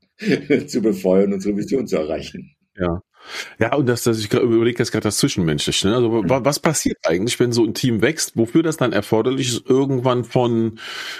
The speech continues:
Speaker 2: Reporting-Lines zu sprechen, Organigramm, Aufgabentrennung, Struktur und so weiter?
Speaker 1: Mhm.
Speaker 2: Also, ich finde die Frage total spannend und ich, äh, hab gerade so im Stillen bei mir ein bisschen nachgedacht,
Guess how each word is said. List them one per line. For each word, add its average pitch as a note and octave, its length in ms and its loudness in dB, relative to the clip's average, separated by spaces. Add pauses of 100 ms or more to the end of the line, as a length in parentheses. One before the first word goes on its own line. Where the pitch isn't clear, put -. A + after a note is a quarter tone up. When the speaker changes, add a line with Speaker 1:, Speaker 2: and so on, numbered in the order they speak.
(140)
Speaker 2:
Reporting-Lines A2 1120 0
zu A2 160 0
sprechen, G#2 880 0 (100)
Organigramm, G2+ 1160 2
Aufgabentrennung, G2+ 1300 2
Struktur G#2+ 640 0
und G2+ 120 0
so F#2+ 200 2
weiter? F#2+ 460 0 (400)
Speaker 1:
Mhm. - 220 -2
Speaker 2:
Also, A2 180 2
ich C3+ 80 0
finde D#3+ 180 2
die - 160 -6
Frage D3+ 200 2
total B2+ 360 0
spannend A2 460 0
und G2+ 260 0
ich, - 340 0
äh, G#2 120 4
hab A#2 180 -2
gerade A2+ 260 2
so G#2+ 80 2
im G#2 120 0
Stillen A2+ 340 2
bei G#2+ 120 2
mir G#2+ 180 2
ein G2 80 0
bisschen G#2+ 260 0
nachgedacht, G#2 800 -2